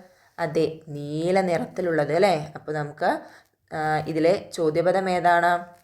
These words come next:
കൈസിയാണ്. ആ കൈസിയെ റൗണ്ട് ചെയ്യാം. ഇനി ഉത്തരം എഴുതുന്നു, "ബില്ലിക്ക് ആങ്കേ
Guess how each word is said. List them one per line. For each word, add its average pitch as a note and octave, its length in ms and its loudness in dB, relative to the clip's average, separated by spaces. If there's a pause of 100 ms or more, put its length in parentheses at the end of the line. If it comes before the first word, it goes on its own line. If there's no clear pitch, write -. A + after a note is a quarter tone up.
(120)
കൈസിയാണ്. D#3 720 -2
ആ D3 300 -6
കൈസിയെ D#3 440 -2
റൗണ്ട് D3 360 -2
ചെയ്യാം. D#3 640 -2 (520)
ഇനി C#3+ 100 -12
ഉത്തരം D3+ 480 -2
എഴുതുന്നു, D#3 600 -2 (460)
"ബില്ലിക്ക് D3+ 1400 -6 (1000)
ആങ്കേ D3 1080 -4